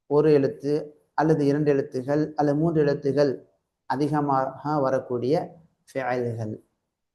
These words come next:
وهو باعتبار عدد الحرف الزائد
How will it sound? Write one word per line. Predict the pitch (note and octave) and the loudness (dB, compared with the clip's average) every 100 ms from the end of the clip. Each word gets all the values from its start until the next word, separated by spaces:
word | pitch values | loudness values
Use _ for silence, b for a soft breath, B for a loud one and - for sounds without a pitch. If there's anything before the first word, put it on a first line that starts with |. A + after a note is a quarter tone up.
| _ _ _ _ _ _ _ b b b b b b b _ _ _ _ _ _ | _ _ _ _ _ _ _ b b b b b b b _ _ _ _ _ _
وهو | D3+ D3+ F3 D#3+ | 4 6 6 6
باعتبار | D3+ C#3+ D3 E3 D3+ D3+ D3+ E3+ G3+ G3 - | 6 4 2 0 4 6 6 4 0 -2 -6
عدد | C3 C#3 C#3+ | -4 -4 -2
الحرف | C#3+ C#3 D3+ D3 - | -4 -4 -4 -6 -4
الزائد | C#3 A#2+ C#3+ C#3+ C3+ C3 | -4 2 2 4 0 -4